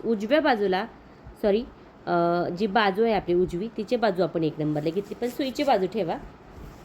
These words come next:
शक्यतो कोणती येईल तुमची हातानुसार, तर ती ठेवली. त्यानंतर त्याला शिलाई करून घेतली कडेला एकदम आणि मग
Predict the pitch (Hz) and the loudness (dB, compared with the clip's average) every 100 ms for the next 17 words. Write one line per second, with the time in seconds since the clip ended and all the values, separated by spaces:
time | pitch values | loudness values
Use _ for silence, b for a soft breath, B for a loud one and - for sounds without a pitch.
0 | - 233 240 233 254 240 202 233 226 190 | -6 -2 0 0 0 0 -2 0 0 0
1 | 202 180 208 254 226 220 180 165 190 220 | -2 -2 -4 -4 -6 0 0 0 -4 -12
2 | - - - - - 214 - 285 294 294 | -14 -20 -20 -18 -6 -6 -4 -4 0 0
3 | 202 220 311 - - - - 196 185 160 | 0 -4 -6 -14 -18 -18 -4 0 0 0
4 | 165 170 165 - 196 202 240 214 214 233 | -2 -2 -2 -2 -2 0 0 0 0 -2
5 | 185 214 - - - - - - - - | -4 -8 -10 -20 -20 -18 -18 -18 -18 -16
6 | - - - 185 180 185 175 156 175 233 | -18 -18 -4 0 2 4 2 0 -6 -6
7 | - - - - - - - - - - | -12 -18 -20 -20 -20 -20 -20 -20 -20 -20
8 | - - - - - - - - - - | -20 -20 -16 -14 -12 -12 -12 -12 -14 -14
9 | - - - - - - - - - - | -14 -14 -16 -18 -14 -6 -6 -6 -10 -16
10 | - - - - - - - - - - | -16 -18 -18 -18 -18 -18 -18 -18 -18 -16
11 | - - - - 165 175 202 | -16 -16 -18 -6 0 2 0